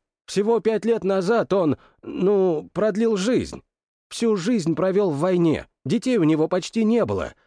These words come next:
Я, сестра да два брата. Оба погибли еще в юности.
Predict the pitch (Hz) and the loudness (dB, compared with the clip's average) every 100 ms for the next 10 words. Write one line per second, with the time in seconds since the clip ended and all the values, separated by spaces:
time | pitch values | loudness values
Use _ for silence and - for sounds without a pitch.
0 | _ - 190 262 208 190 - 214 240 131 | _ -4 0 0 0 -2 -2 0 0 2
1 | 156 147 180 147 107 - 69 - _ 214 | 0 0 0 0 -2 -4 -10 -12 _ 0
2 | 226 196 165 165 214 165 113 113 139 - | 0 0 0 0 0 0 0 0 0 0
3 | 160 143 143 98 82 - 76 | 0 2 0 0 -4 -8 -10